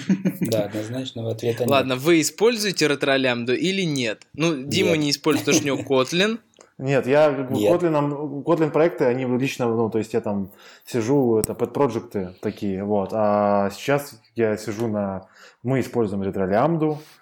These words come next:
Speaker 3: в одном проекте, в одном проекте мы не используем ретро-лямбду. Вот там, где нет ретро-лямбды, а, там почти нет R X, и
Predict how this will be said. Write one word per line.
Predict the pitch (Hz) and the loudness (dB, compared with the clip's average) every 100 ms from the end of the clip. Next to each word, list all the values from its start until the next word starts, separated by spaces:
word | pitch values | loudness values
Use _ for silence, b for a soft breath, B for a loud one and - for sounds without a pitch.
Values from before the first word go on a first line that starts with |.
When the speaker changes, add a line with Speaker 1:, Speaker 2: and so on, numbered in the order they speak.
| B B | B B
Speaker 3:
в | 117 | -4
одном | 113 113 107 | -2 -2 0
проекте, | 110 104 - 101 | 0 0 -2 -4
в | |
одном | 98 139 | 0 0
проекте | 123 120 120 | 0 0 -2
мы | 101 113 | -4 -2
не | 110 | -4
используем | 110 104 98 87 87 | -6 -6 -6 -6 -10
ретро-лямбду. | 87 87 85 82 82 _ B B B B | -10 -10 -12 -14 -20 _ B B B B
Вот | 110 127 | -4 0
там, | 127 113 | -2 -2
где | 113 | -2
нет | 120 110 | -2 0
ретро-лямбды, | 113 107 107 175 180 120 98 90 B B B | 0 0 2 2 2 2 0 -4 B B B
а, | - 104 98 98 95 92 90 90 92 - | -6 -4 0 0 0 -2 -4 -8 -8 -2
там | 113 107 98 95 - | 0 0 -2 -4 -4
почти | 117 - 123 | -4 -2 -4
нет | 104 117 | -2 0
R | 127 | 2
X, | 175 - 110 92 - _ _ - | 2 -2 -4 -6 -8 _ _ -8
и | 120 104 104 104 | -2 0 2 0